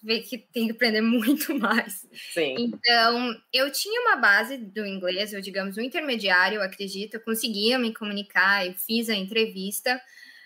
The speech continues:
Speaker 1: mas, assim, eu vejo no es-, no mercado, né, no trabalho, eu tive que aprender bem mais. Mas eu aprendi trabalhando.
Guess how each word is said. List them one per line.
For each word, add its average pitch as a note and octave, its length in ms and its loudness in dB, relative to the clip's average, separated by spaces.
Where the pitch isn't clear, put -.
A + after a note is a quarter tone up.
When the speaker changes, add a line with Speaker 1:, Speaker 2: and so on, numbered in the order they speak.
Speaker 1:
mas, A#3+ 340 6
assim, B3+ 420 0
eu A3+ 180 2
vejo A3+ 380 2
no A#3 380 2
es-, D4+ 220 -4
no B3+ 420 0
mercado, A#3+ 640 2
né, G3+ 180 0
no G#3 160 -4
trabalho, G#3 720 2
eu G#3 140 -6
tive G3 260 -6
que G#3 100 -4
aprender G3 460 -6
bem G3+ 200 -2
mais. A3 340 0
Mas A3+ 200 2
eu C#4 80 6
aprendi E4+ 580 2
trabalhando. D#4+ 640 2